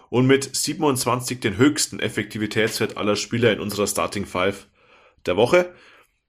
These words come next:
Und auf der Center-Position gehe ich ausnahmsweise mit einem Spieler,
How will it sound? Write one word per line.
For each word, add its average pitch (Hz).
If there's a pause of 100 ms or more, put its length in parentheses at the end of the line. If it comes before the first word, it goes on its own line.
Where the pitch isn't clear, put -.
(200)
Und 160
auf -
der 131
Center-Position 139 (320)
gehe 131
ich -
ausnahmsweise 160
mit 147
einem 120
Spieler, 143